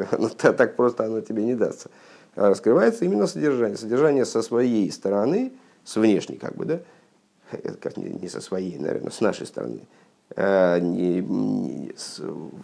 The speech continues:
форма, вернее, форма с нашей стороны, она обе-, обездуховлена. Она лишена вот этого содержания. То есть мы,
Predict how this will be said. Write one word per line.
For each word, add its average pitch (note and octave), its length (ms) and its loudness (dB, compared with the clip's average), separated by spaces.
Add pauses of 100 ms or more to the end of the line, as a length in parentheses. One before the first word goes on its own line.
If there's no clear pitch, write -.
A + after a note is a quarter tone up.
форма, F#2+ 500 8
вернее, F2 300 0
форма G2+ 460 4 (220)
с - 120 -18
нашей G2+ 300 2
стороны, G2 560 2 (260)
она E3 800 4
обе-, C3+ 220 4
обездуховлена. A2 920 0 (600)
Она A2 260 2
лишена C3 440 2
вот G2 180 0
этого F2+ 260 -4
содержания. F#2+ 600 -2
То - 100 -12
есть - 100 -10
мы, F#2 180 -6